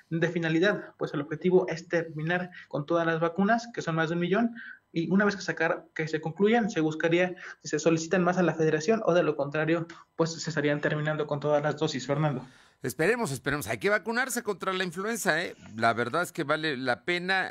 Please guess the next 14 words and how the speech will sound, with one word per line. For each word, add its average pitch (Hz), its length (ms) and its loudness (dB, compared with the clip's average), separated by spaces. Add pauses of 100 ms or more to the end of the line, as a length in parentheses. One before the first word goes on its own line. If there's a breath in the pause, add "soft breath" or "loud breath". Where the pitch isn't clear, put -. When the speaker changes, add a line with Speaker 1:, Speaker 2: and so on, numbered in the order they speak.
(120)
Speaker 2:
estar 139 260 -2
protegidos 143 520 -6
porque 110 260 -10
viene 131 220 -2
un 139 100 -2
infi-, 117 420 -4
un 135 200 -4
invierno 127 520 -2
que 139 240 -2 (380 loud breath)
se - 180 -6
pronostica 123 580 -4
que - 100 -18
será 104 240 -4
severo. 87 520 -8